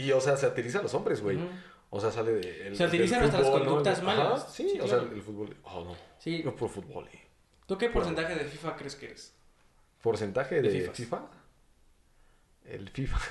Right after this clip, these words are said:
Speaker 1: <laughs>
Speaker 2: El fifas. O de hombre.
Speaker 1: Yo creo que menor al treinta, güey.
Speaker 2: ¿Sí?
Speaker 1: Sí.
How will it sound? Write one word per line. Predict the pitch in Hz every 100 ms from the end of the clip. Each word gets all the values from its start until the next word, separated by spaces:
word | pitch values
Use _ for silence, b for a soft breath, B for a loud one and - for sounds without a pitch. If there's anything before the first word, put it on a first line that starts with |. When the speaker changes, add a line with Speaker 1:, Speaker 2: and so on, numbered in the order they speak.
| 147 -
Speaker 1:
<laughs> | - 175
Speaker 2:
El | 139
fifas. | - 143 143 - - B B -
O | 131
de |
hombre. | 131 143 143 123 117
Speaker 1:
Yo | 127
creo | 139 143
que | 117
menor | 90 98
al | 92 85
treinta, | 82 82 -
güey. | 50 50 - b b - _
Speaker 2:
¿Sí? | - 175 339 - - -
Speaker 1:
Sí. | -